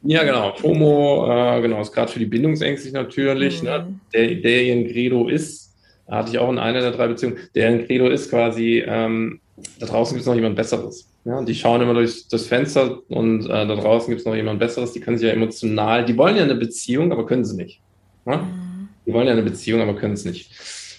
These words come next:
Speaker 1: Weil die gelernt haben, einmal, dass emotionale Nähe Gefahr bedeutet und vor allen Dingen natürlich auch, waren sie immer so nah zu Mutter und Vater und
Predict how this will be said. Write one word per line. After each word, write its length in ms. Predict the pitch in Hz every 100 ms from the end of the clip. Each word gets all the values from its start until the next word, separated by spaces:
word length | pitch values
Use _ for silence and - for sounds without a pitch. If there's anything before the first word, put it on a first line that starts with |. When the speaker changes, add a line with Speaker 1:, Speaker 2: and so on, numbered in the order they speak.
| _
Speaker 1:
Weil 100 | 107
die 60 |
gelernt 340 | 113 113 117 123
haben, 160 | 127
einmal, 220 | 117 113 113
dass 140 | 113
emotionale 600 | 120 120 117 113 110 113
Nähe 300 | 113 113 120
Gefahr 360 | 117 113 113 120
bedeutet 500 | 127 120 123 120 -
und 160 | 110 107
vor 120 | 107
allen 100 | 110
Dingen 120 | 113
natürlich 380 | 110 - 113 110
auch, 360 | 110 107 107 - -
waren 180 | 110 110
sie 120 | 110
immer 180 | 113 110
so 280 | 107 113 170
nah 260 | 139 123 117
zu 120 | 117
Mutter 280 | 110 123 127
und 140 | 117
Vater 580 | - 113 113 104 110 110
und 340 | 107 104 104